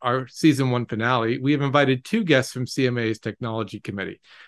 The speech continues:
Jarvis Aldridge of H N T B and Justin Jacobson of M B P. Thank you both for taking some time to speak with us today. So C M A's Technology Committee is charged with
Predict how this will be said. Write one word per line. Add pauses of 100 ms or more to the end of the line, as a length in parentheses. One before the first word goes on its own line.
(220)
Jarvis
Aldridge
of
H
N
T
B (160)
and
Justin
Jacobson (160)
of
M
B
P. (460)
Thank
you
both
for
taking
some
time
to
speak
with
us
today. (400)
So
C
M
A's
Technology
Committee
is
charged
with